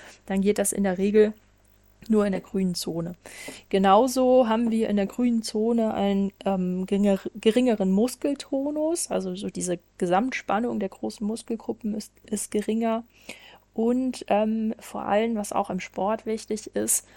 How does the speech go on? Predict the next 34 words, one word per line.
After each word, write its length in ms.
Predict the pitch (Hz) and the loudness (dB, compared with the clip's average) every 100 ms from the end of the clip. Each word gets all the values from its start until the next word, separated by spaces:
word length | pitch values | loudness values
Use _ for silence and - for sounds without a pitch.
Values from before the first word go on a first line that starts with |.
| - _ | -20 _
eine 240 | 202 208 202 | -2 0 0
gute 340 | 220 254 - | 0 -2 -4
Verdauung 800 | - 208 185 185 220 262 285 294 | -2 -2 0 2 2 2 0 0
und 240 | 277 208 202 | 0 -2 -2
vor 160 | 202 | -4
allem 180 | 196 208 | -2 0
eine 120 | 202 | 0
gute 380 | 196 233 233 - | -2 -4 -4 -4
Energiegewinnung 960 | 208 185 185 262 277 233 185 202 190 190 | -2 -2 -2 0 2 2 0 0 0 -4
aus 200 | 196 - | -8 -6
dem, 200 | 214 190 | -4 -4
was 220 | 190 - | -6 -8
wir 100 | - | -6
essen, 240 | 208 - 214 | -2 -2 -4
funktioniert 680 | 220 220 - 202 233 220 | -4 -6 -2 0 0 -2
nur 240 | 208 214 202 | -2 -2 -2
in 100 | 190 | -6
der 100 | 196 | -8
grünen 420 | - 196 185 190 | -6 -4 -2 -4
Zone. 400 | - 180 185 202 - _ - - - _ | -6 -10 -10 -12 -18 _ -20 -20 -20 _
Das 120 | - | 2
sind 100 | 240 | 4
jetzt 180 | 240 - | 4 2
mal 100 | 196 | -2
so 100 | 196 | 0
ein 60 | |
paar 300 | 220 - 214 | -2 0 2
Beispiele, 960 | 240 190 262 285 - 320 302 302 311 294 254 - | 6 6 6 2 -4 0 2 4 4 2 -4 -10
was 340 | 208 208 220 | 0 0 2
halt 140 | 214 208 | -2 -2
diese 160 | 202 | -4
grüne 320 | 196 208 202 | -4 -4 -4
Zone 400 | 196 - 190 190 | -4 -4 -4 -4
auszeichnet. 1300 | - 175 180 - - - - - - 180 196 - - | -4 -4 -4 -8 -14 -20 -20 -14 -10 -8 -10 -12 -16